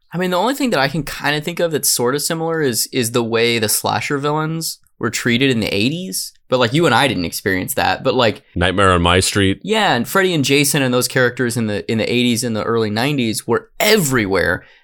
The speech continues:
Speaker 1: And, I mean, I, speaking personally, like, I loved Freddy Krueger. I still love Freddy Krueger.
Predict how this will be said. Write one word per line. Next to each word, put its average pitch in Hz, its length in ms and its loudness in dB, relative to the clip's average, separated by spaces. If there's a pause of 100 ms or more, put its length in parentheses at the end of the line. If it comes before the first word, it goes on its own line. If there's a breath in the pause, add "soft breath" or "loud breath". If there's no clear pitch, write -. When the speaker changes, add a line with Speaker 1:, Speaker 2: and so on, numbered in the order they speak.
(120)
Speaker 1:
And, 117 360 0
I 127 80 2
mean, 120 100 2
I, 135 220 2
speaking 131 600 -2
personally, 123 440 0
like, 98 140 0
I 123 120 2
loved 135 960 2 (100)
Freddy 101 260 -2
Krueger. 90 380 -2
I 147 80 2
still 277 340 0
love 123 220 2
Freddy - 240 -2
Krueger. - 480 -6